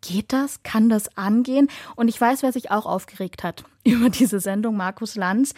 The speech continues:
nämlich die vierte im Bunde unserer Gesprächsrunde, die vielleicht aus lokaler Ebene ein bisschen mehr auf die A F D und den medialen Umgang mit ihr schaut. Doreen Reinhardt,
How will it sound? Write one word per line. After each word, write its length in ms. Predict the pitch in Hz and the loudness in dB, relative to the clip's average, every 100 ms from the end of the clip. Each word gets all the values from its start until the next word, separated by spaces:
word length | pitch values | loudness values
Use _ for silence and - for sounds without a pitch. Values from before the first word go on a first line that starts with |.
| - - - | -16 -20 -6
nämlich 460 | - 214 226 220 - | 0 4 4 2 -4
die 340 | 208 196 196 - | -4 -2 -4 -6
vierte 440 | - 262 311 - | 0 4 4 2
im 220 | 202 196 | -2 -2
Bunde 280 | 202 226 240 | 0 2 2
unserer 240 | 196 - 196 | -2 -6 -8
Gesprächsrunde, 1000 | 202 - - 214 247 - 233 247 247 240 | -8 -10 -4 -2 -2 -4 0 2 2 0
die 360 | - 220 226 233 - - - | -2 0 0 -2 -8 -20 -10
vielleicht 520 | - 208 202 220 - | 0 2 4 2 -2
aus 420 | 196 208 208 - _ _ | -2 -2 -2 -8 _ _
lokaler 680 | 208 196 - 226 247 208 - | -2 -2 0 2 2 2 0
Ebene 260 | 196 196 | -4 -2
ein 80 | 190 | -2
bisschen 400 | 190 202 208 196 | -4 -6 -2 0
mehr 360 | 196 196 190 196 _ _ - | 0 0 0 -4 _ _ -6
auf 520 | 190 190 190 - - - | -2 -2 -2 -10 -14 -10
die 120 | 208 - | -6 -4
A 220 | 170 196 | -2 -2
F 100 | - | -4
D 320 | - 220 233 | -2 2 2
und 160 | 202 190 | 0 -2
den 280 | 190 208 - | -2 -2 -2
medialen 540 | 226 202 196 190 190 | 2 2 2 0 0
Umgang 340 | 233 254 220 190 | 4 6 6 2
mit 220 | 196 - | -2 -4
ihr 100 | 196 | -6
schaut. 400 | - 185 196 254 - - - - | -4 -2 0 -2 -6 -18 -16 -2
Doreen 260 | 208 220 | 2 4
Reinhardt, 760 | 220 185 185 254 269 285 320 - | 4 4 2 2 2 0 -2 -8